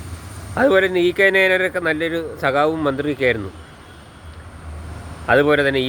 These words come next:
എം എസ് നമ്പൂതിരിപ്പാട്. അപ്പോൾ ഈ ഞാൻ പറഞ്ഞ എന്താണെന്ന് വെച്ച് കഴിഞ്ഞാൽ ഈ പിണറായി വിജയനെ കളിയാക്കിയത് അദ്ദേഹത്തെ കളിയാക്കിയതാണെന്നുണ്ടെങ്കിലും ചില മാധ്യമങ്ങളോടൊക്കെ ഞാൻ പറയാം, നിങ്ങൾ ഈ പ്രസിദ്ധീകരിക്കുന്നത് നിങ്ങളുടെ വിവരക്കേട്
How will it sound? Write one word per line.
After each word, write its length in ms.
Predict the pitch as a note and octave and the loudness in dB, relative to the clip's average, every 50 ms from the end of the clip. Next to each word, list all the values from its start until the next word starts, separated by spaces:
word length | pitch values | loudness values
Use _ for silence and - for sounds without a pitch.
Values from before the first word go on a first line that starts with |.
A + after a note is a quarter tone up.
| C3+ | 0
എം 60 | C3+ C#3 | 0 -2
എസ് 100 | B2 B2 B2 | -2 -2 -2
നമ്പൂതിരിപ്പാട്. 580 | B2 A#2 G#2 G#2+ G#2+ G2 G2 E2+ F#2 F2+ E2 E2 E2+ - - - - - - - - - - - - - - - - - - - - - - - - - - - - - - - - - - - - - - - - - - - - A2+ | -2 -2 0 -2 -2 -2 -2 -4 -4 -6 -6 -8 -10 -12 -14 -14 -14 -16 -16 -14 -14 -14 -14 -14 -14 -14 -14 -12 -12 -12 -12 -12 -12 -12 -12 -10 -10 -10 -10 -10 -10 -10 -10 -10 -8 -8 -8 -8 -8 -10 -10 -10 -10 -12 -10 -4 0 0
അപ്പോൾ 160 | A#2 C#3 C#3+ C#3+ D3 D#3 | 2 2 4 2 2 2
ഈ 20 | E3 E3+ E3+ D#3+ - - - - - - - - C3+ | 2 0 -2 -4 -8 -14 -18 -18 -20 -18 -10 -4 0
ഞാൻ 100 | B2 C3+ C3+ | 0 0 2
പറഞ്ഞ 200 | C#3+ D3 D3+ E3 F3 F3 F3 F3 E3+ C#3+ - F3+ | 0 0 2 2 4 4 4 2 0 -2 -4 -4
എന്താണെന്ന് 280 | E3+ E3+ E3 E3 E3+ E3+ | -2 -2 -2 0 -2 -4
വെച്ച് 140 | E3 - E3 | -4 -4 -4
കഴിഞ്ഞാൽ 240 | E3 D#3+ E3 E3 E3+ D#3+ | -4 -2 -2 -2 -2 -4
ഈ 20 | E3+ E3+ | -4 -4
പിണറായി 380 | C#3+ C3+ C#3+ D3 D#3 D#3+ E3 E3+ E3+ | -2 0 0 2 2 2 2 2 0
വിജയനെ 220 | E3 F3 F3 F3 F3 F3 | -2 0 0 0 2 2
കളിയാക്കിയത് 460 | D#3+ D3+ D#3 D#3+ D3+ D#3+ E3+ E3 E3+ E3+ E3 D3+ - - - - - - - - - - - - - - - C#3+ | 2 2 2 2 0 -2 -2 -2 -2 -4 -4 -6 -10 -12 -12 -12 -12 -12 -12 -14 -12 -12 -12 -12 -12 -6 0 2
അദ്ദേഹത്തെ 300 | C3 C3 C#3+ D#3 D#3 F3 - - | 4 6 4 4 4 0 0 2
കളിയാക്കിയതാണെന്നുണ്ടെങ്കിലും 1200 | D3+ D3 D#3+ D#3+ D3+ D#3+ F3 E3+ E3 D#3+ D#3+ E3 D#3+ D#3+ D#3+ D#3+ D#3 D3+ D3+ D3 D3+ D3+ D#3+ D#3 D#3 - - - - - - - - - - - - - - - - - - - - - - - - | 2 4 4 2 0 0 2 2 2 2 2 0 -2 -4 -4 -4 -2 -2 -4 -4 -4 -6 -6 -8 -10 -16 -18 -20 -20 -20 -20 -20 -20 -20 -20 -20 -20 -20 -20 -20 -20 -20 -20 -20 -18 -18 -10 -2 2
ചില 120 | C3+ C3+ D3+ D3+ D3+ | 2 4 4 4 4
മാധ്യമങ്ങളോടൊക്കെ 580 | D3 D3+ E3 E3 E3 E3 E3+ E3 D#3+ C#3+ D#3+ D#3 | 4 4 4 2 0 2 2 2 2 0 0 0
ഞാൻ 80 | D3 C3+ C3 | 0 0 0
പറയാം, 180 | B2+ B2 A2+ A2 A#2 | 0 -2 -2 -2 -4
നിങ്ങൾ 180 | B2 C#3 D3+ D#3 D#3+ D#3+ | -4 -4 -2 -2 -2 -2
ഈ 20 | - - | -2 -2
പ്രസിദ്ധീകരിക്കുന്നത് 640 | C#3+ - - D3 C#3+ D3+ D#3 C#3+ C#3 D3+ D3+ C#3+ B2+ | -4 -4 -2 -2 0 0 0 0 0 -2 -2 0 0
നിങ്ങളുടെ 280 | B2+ B2+ C#3 C#3+ C#3+ D3+ C3+ | 0 0 0 0 0 0 0
വിവരക്കേട് 480 | B2 B2 B2 C3 C#3+ C#3 - D3+ D3 D3 | 0 0 0 0 0 0 0 0 0 0